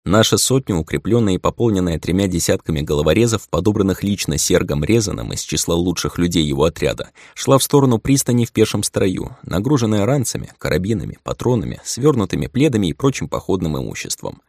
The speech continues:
Лошади остались с коноводами, которые погонят их дорогами нам вдогонку. С ними пойдет обоз с остатками имущества, но сейчас мы стали пехотинцами.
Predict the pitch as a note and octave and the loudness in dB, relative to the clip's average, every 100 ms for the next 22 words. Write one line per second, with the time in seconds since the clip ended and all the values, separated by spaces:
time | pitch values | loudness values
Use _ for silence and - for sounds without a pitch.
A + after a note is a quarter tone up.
0 | _ - - - D3 C#3+ B2 G#2+ - B2+ | _ -20 -14 0 2 4 4 4 4 2
1 | G#2+ - - G2 F#2+ E2 C#2+ G#1+ - C#2+ | 2 0 0 0 2 0 -2 -8 -6 -4
2 | D#2 D#2 D#2+ E2 F#2 F2+ D#2+ E2 F2 E2+ | -4 -4 -4 -2 0 0 0 -2 0 2
3 | G#2+ G#2 F2+ F2+ F#2 E2+ G2 G#2+ G#2 - | 2 2 0 2 0 0 0 2 0 -2
4 | - G#2 - - - F2 G#2 A#2+ - F2 | -10 -12 -18 -12 -6 0 4 4 4 2
5 | E2+ C#2+ D#2+ B2 C#3 - - C#2+ - A#1+ | 2 0 2 2 2 -2 -2 -4 -4 -6
6 | B1+ B1+ G#2+ C3+ A#2+ - A#2 - _ - | -4 -2 -2 -2 -4 -4 -6 -8 _ -2
7 | G2+ G#2+ E2 - G2+ - A2+ - C#2+ C2+ | 0 2 0 0 0 2 0 -2 -4 -4
8 | - - A#1+ - G#1+ - - - | -6 -6 -6 -4 -6 -6 -8 -12